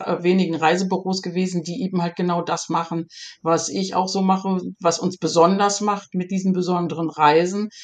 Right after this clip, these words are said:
mich angeschlossen. Und, äh, somit kamen dann eben halt auch weitere Reisen noch mal dazu.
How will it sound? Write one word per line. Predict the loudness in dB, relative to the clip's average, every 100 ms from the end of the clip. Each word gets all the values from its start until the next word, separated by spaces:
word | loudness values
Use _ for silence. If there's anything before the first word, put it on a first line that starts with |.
| -6
mich | 0 0 2
angeschlossen. | 0 2 2 4 2 2 0 -2 _ _ _ _ _ _
Und, | 6 8 8 6 4
äh, | 6 6 6 2 0
somit | 2 4 6 4 2
kamen | 0 2 2 2
dann | 2 2 0
eben | 2 2 0
halt | -2
auch | -2 -2 -2
weitere | -4 -4 -10 -10
Reisen | -4 -2 0 0
noch | -2 -2
mal | 0 0 2
dazu. | 2 -2 -2 -4 -4 -6